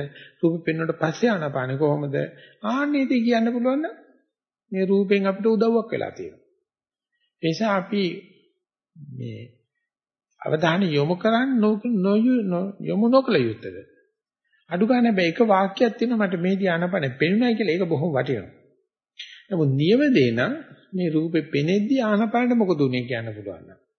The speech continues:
මේ රූපෙන් එන බලපෑම, නපුරු බලපෑම සීයට සීයක් කැපිලා යනවා. ඒ වෙනුවට අපි අවස්ථාව අරගෙන ආනාපාන ටෝච් එකක් ගහලා බැලුවා වගේ විස්තර බලන්න පටන් අරගත්තොත් අරක යන්නේ නැදී ආනාපාන තමයි දිගටම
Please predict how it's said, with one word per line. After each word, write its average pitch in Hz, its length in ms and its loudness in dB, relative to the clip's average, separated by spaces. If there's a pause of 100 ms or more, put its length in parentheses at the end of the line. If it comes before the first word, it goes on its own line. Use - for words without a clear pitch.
(960)
මේ 156 140 0
රූපෙන් 147 380 2
එන 143 140 -2
බලපෑම, 139 520 -2
නපුරු 143 320 -2
බලපෑම 139 360 -2
සීයට 151 280 -4
සීයක් 180 340 -2
කැපිලා 123 440 -6
යනවා. - 200 -20 (1040)
ඒ 160 100 6
වෙනුවට 196 320 6
අපි 160 160 0
අවස්ථාව 165 480 0
අරගෙන 147 280 -2
ආනාපාන 165 500 0
ටෝච් 170 300 -2
එකක් 156 160 0
ගහලා 143 240 0
බැලුවා 135 300 2
වගේ 175 180 -2 (340)
විස්තර 170 320 0
බලන්න 151 260 2
පටන් 127 320 -4
අරගත්තොත් 160 520 -4 (1300)
අරක 190 220 -4
යන්නේ 185 480 2
නැදී 131 340 2
ආනාපාන 247 520 0
තමයි 226 260 -2
දිගටම 214 360 -2